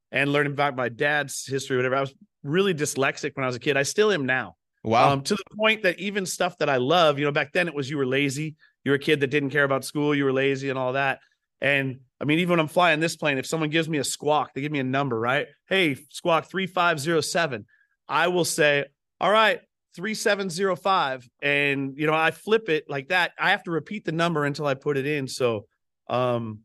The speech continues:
Speaker 1: that was why I was scared, 'cause back then you had to be college educated. You had a college education to be an
Speaker 2: Sure.
Speaker 1: airline pilot.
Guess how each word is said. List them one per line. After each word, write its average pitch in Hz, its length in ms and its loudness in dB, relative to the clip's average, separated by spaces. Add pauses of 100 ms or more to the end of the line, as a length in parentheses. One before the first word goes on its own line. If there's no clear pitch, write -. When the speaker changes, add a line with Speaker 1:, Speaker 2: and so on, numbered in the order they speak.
(360)
Speaker 1:
that 147 160 2
was 160 160 0
why 160 180 4
I 160 100 4
was 170 160 0
scared, 196 440 2
'cause 156 100 -8
back 156 220 -2
then 170 80 -6
you 170 60 -2
had 165 60 -2
to 160 40 -8
be 151 120 -4
college 151 360 -2
educated. 147 640 -4
You 135 80 -4
had 135 60 -2
a 131 60 -2
college 135 320 -2
education 131 600 -4
to - 100 -8
be - 60 -18
an - 260 -2
Speaker 2:
Sure. 110 80 4
Speaker 1:
airline 127 220 2
pilot. 104 220 -16